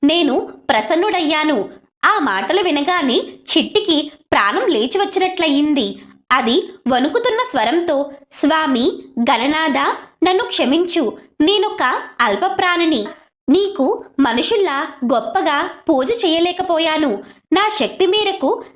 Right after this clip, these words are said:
నా భక్తితో నిన్ను కొలిచాను. నా పూజలో ఏమైనా లోటుపాట్లు ఉంటే మన్నించు తండ్రి"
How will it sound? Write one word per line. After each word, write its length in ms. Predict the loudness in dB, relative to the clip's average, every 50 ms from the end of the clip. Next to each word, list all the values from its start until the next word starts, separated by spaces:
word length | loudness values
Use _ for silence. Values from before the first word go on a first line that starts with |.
| _ 0
నా 180 | 0 2 0 0
భక్తితో 600 | -2 -2 -4 -2 -2 -2 0 0 0 -2 -2 -4 -10 -6 -2 0
నిన్ను 500 | 2 2 2 2 0 0 0 -2 -6 -6 -4
కొలిచాను. 680 | -2 0 0 0 0 0 0 0 0 0 0 0 -2 -4 -8 -16 -10 _ 0
నా 260 | 2 2 2 0 0 0
పూజలో 520 | 0 0 2 2 2 2 0 0 -2 -4 -6 -4 0
ఏమైనా 580 | 0 2 2 2 0 0 0 0 0 -2 -4 -6 -6 -12 -4 _ 2
లోటుపాట్లు 640 | 2 2 2 0 -2 -2 0 0 -2 0 0 0 0 0
ఉంటే 440 | 0 0 0 0 0 -2 -2 -2 -6 -12 _ _ 2
మన్నించు 480 | 2 2 2 2 2 2 0 0 -2
తండ్రి" 540 | -2 0 0 0 0 0 0 0 -2 -2 -6